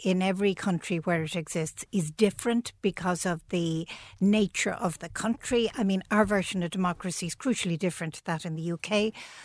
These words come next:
But the thing about, um, uh, individuals coming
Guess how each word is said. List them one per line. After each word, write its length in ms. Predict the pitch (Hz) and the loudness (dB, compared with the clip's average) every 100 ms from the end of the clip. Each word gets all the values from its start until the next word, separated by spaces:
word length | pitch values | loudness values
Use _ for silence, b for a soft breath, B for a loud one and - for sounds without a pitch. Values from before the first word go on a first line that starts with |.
| B B - | B B 4
But 300 | 226 226 - B B _ - | 6 6 0 B B _ 0
the 100 | 214 | 0
thing 420 | - 254 294 302 - | 2 4 4 4 0
about, 720 | 202 - 196 190 - - - _ | -4 -2 0 -2 -6 -10 -10 _
um, 520 | 233 190 175 175 170 - B B B B _ - | -2 0 0 -2 -4 -6 B B B B _ -6
uh, 220 | 175 175 - | -4 -4 0
individuals 1400 | 247 233 220 247 196 233 226 - 214 180 175 175 180 - - _ - | 6 6 6 4 6 6 4 0 -2 2 2 0 -4 -6 -10 _ -6
coming 480 | 208 190 185 180 | 0 2 2 -2